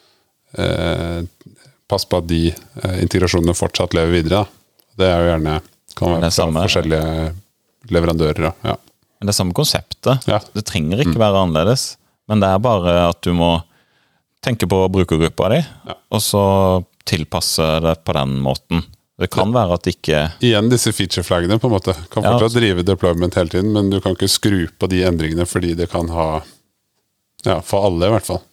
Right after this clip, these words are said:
Speaker 2: Og da kan det være at du har en superbru-, hvis du driver et regnskapssystem, og du har en superbruker ute hos en kunde, så er det den kunden som selv styrer når den release-tingen skal skrus på.
Speaker 1: Mm.
Speaker 2: Ikke at,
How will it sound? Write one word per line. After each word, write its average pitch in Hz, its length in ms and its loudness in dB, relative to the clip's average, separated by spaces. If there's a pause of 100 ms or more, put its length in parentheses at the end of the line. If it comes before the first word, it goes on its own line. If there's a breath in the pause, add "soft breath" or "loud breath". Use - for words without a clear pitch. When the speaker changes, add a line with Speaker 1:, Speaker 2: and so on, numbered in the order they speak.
Speaker 2:
Og 131 100 2
da 123 180 2
kan 127 140 -2
det 123 100 2
være 101 240 2
at - 260 -6
du 92 240 2
har 90 260 0
en 82 160 0
superbru-, 80 580 0
hvis 95 220 0
du 101 80 0
driver 82 340 0
et - 140 -10
regnskapssystem, 87 880 -2 (180)
og - 100 -4
du 87 60 4
har 85 140 2
en 85 80 0
superbruker 78 920 0 (920)
ute 82 320 0
hos 71 160 -2
en 78 100 -2
kunde, 80 400 0 (340 loud breath)
så - 140 -2
er 95 40 0
det 90 100 0
den 85 100 0
kunden 82 480 0
som 110 120 2
selv 76 260 -2
styrer 71 480 0
når 71 160 0
den 71 220 0
release-tingen 73 1160 -2
skal 69 220 -2
skrus - 340 -2
på. 104 300 0 (220)
Speaker 1:
Mm. 90 260 -2 (100)
Speaker 2:
Ikke - 200 -4
at, - 340 -8